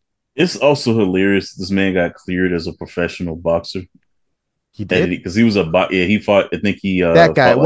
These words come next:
Speaker 1: like, three or
Speaker 2: what, so
Speaker 1: four
Speaker 2: what did he
Speaker 1: fights.
Speaker 2: go as in the, i-, i-, when he was there in W C W?
Speaker 1: Uh, you had Jeep Swanson, Jeep, the, the final s-, there was the final solution and the ultimate solution.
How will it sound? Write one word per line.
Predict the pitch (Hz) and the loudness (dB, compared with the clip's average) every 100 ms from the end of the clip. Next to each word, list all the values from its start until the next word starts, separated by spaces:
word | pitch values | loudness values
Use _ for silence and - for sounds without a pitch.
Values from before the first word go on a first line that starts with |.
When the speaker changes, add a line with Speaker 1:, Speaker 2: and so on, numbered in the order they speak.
| 180 | 2
Speaker 1:
like, | 220 | 2
three | 180 | 2
or | |
Speaker 2:
what, | 208 | 4
so | 214 | 4
Speaker 1:
four | |
Speaker 2:
what | 208 | 6
did | - 202 | 4 2
he | |
Speaker 1:
fights. | 165 | -2
Speaker 2:
go | 190 190 | 0 2
as | 185 165 151 | 0 -2 -6
in | 147 143 | -6 -6
the, | 135 131 123 127 | -6 -6 -6 -4
i-, | 131 135 131 127 123 | -4 -4 -4 -4 -6
i-, | 123 | -6
when | 127 | -6
he | 123 | -4
was | 123 101 | -6 -4
there | 101 87 85 _ _ _ _ _ | -4 -4 -8 _ _ _ _ _
in | 123 120 | -8 -2
W | 120 113 | -2 0
C | 107 | 2
W? | 98 95 90 87 85 85 | 4 4 4 0 -2 -4
Speaker 1:
Uh, | - _ | -8 _
you | 90 92 107 | -12 -2 0
had | 95 | 0
Jeep | 82 95 123 | -2 -4 -4
Swanson, | - 107 107 101 - 95 | -4 -2 -2 -2 -4 -4
Jeep, | 95 101 - | -2 -4 -4
the, | 92 - | -6 -6
the | |
final | 92 113 110 | 0 2 2
s-, | - - | -2 -6
there | 95 92 | -2 -2
was | 87 | -2
the | - | -6
final | - 113 117 | 0 2 2
solution | 113 104 104 - 95 | 0 0 0 0 0
and | 95 | 2
the | 87 | 2
ultimate | 90 90 85 80 | 2 0 -4 -4
solution. | - 80 80 78 | -6 -8 -10 -10